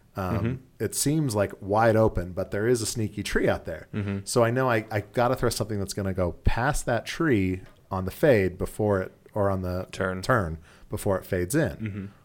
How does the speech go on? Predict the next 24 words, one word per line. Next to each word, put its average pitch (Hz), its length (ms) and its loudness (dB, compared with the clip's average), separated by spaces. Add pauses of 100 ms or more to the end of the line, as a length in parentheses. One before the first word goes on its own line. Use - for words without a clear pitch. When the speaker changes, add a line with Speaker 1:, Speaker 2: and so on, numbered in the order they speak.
(140)
Speaker 1:
Or 156 220 8
I've 120 100 4
gotta 104 200 6
throw 104 160 2
something 98 280 -2
that's 92 180 -6
gonna 90 200 -2
stay - 260 -2
low 117 280 4
enough 92 240 0
to 95 100 -6
get 87 340 -4
underneath 104 460 -4
it. - 120 -10 (140)
And 117 160 -4
Speaker 2:
Okay. 110 140 2 (340)
Speaker 1:
in 104 120 -4
the 95 60 -6
field, 180 400 2
I 101 80 -4
can 95 160 -8
figure 92 360 -4
that 78 220 -8
out. 76 280 -14